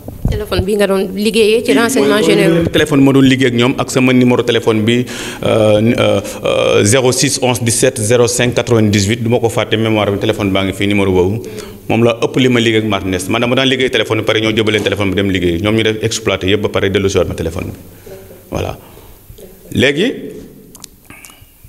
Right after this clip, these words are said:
Speaker 2: bi ma Martinez waxee loolu nag, ne t'es, t'es recherché, mais pour moi, c'est fini. Waaw. Maintenant, continue avec Laurent, on va te donner tout.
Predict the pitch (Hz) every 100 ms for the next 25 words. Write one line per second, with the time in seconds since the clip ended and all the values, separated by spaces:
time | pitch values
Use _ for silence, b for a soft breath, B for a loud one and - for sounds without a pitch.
0 | - 90 131 160 165 147 147 143 131 113
1 | 107 123 131 123 151 156 151 147 151 143
2 | - 123 - - 147 - - - - -
3 | - - 101 113 151 208 - 127 123 147
4 | 147 127 117 98 - - - - - -
5 | - - - - - - - - - -
6 | 90 - - - - - - 101 110 127
7 | 185 - 131 82 117 113 110 117 - -
8 | - - 107 107 113 - 104 104 - 127